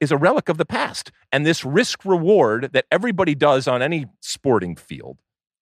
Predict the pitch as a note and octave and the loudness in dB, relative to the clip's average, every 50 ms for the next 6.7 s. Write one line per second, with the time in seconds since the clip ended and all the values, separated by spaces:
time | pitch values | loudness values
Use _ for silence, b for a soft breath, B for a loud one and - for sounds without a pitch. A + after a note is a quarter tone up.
0 | _ _ _ _ _ _ _ _ - D3 C#3+ C3+ C3 C3 C3 C#3+ F#3+ A#3+ A#3+ F3+ | _ _ _ _ _ _ _ _ -2 0 0 0 0 2 2 2 2 2 0 -2
1 | C#3+ A#2 G#2+ G2 F#2+ G2+ B2+ C3+ _ _ _ _ _ _ - C#3+ C3+ - - - | -2 -4 -4 -6 -6 -8 -10 -14 _ _ _ _ _ _ -8 -8 -8 -8 -10 -10
2 | - - - A#3 C#4 F3+ F#2 D2 - - - - - C#3 C3 - - - - - | -6 -4 -2 0 0 -2 -4 -8 -12 -12 -8 -6 -4 -4 -4 -6 -10 -10 -10 -8
3 | - G#3 G#3 A#3 A3 F#3+ F#3 - - - C#3 - - F#3+ F3+ _ - D#3 - - | -4 -2 0 0 0 0 0 -2 -2 -6 -6 -4 -4 -4 -4 _ -4 -4 -4 -2
4 | E3+ E3+ D#3+ C3+ D3+ D3+ D#3 D#3 C#3+ D#3 D3 - - C3+ F3 G3 - - B2 A#2+ | -4 -4 -2 0 0 0 0 0 0 0 0 0 0 0 0 0 0 -2 -2 -2
5 | A2+ A2 A#2 C3 B2+ - _ _ _ _ _ _ _ _ _ - A#2+ B2 B2 C#3 | -2 0 2 2 2 2 _ _ _ _ _ _ _ _ _ -4 -2 0 0 0
6 | D3 D3+ - C#3+ - - - D3 C#3+ C#3 - - G#2 D2+ | 0 0 0 -4 -4 0 2 2 2 2 0 -4 -10 -10